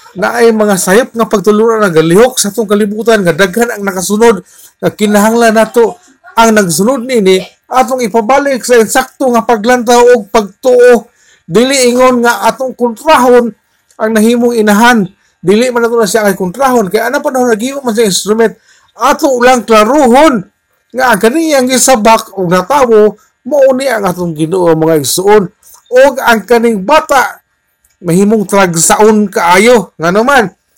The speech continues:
muirog na dito sa Isaiah nine seis, nag-ingon magod nga,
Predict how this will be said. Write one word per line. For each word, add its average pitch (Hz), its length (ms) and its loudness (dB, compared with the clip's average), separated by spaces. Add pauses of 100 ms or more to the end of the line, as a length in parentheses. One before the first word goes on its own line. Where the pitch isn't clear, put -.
(380)
muirog 226 400 0
na 220 140 2
dito 220 240 -2
sa 208 160 0
Isaiah 214 680 2 (480)
nine 196 360 0
seis, 226 440 0
nag-ingon 202 480 -2
magod 226 440 0
nga, 196 280 2